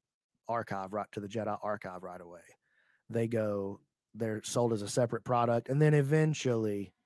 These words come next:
you know, we add 'em in. But, uh, right now, the mount will only be available to people who buy the mount instructional, or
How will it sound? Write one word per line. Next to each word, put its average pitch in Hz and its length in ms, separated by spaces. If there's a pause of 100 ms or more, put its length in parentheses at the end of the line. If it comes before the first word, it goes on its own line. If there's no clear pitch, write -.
(640)
you 113 100
know, 98 360
we 107 160
add 101 220
'em 95 140
in. - 180 (680)
But, 101 240 (720)
uh, 92 200
right 113 240
now, 117 440 (140)
the 110 100
mount 123 400 (140)
will 107 220
only 123 200
be 117 160
available 107 720 (180)
to - 60
people 110 220
who 113 80
buy 110 220
the 107 80
mount 139 280 (280)
instructional, 143 720 (520)
or 170 440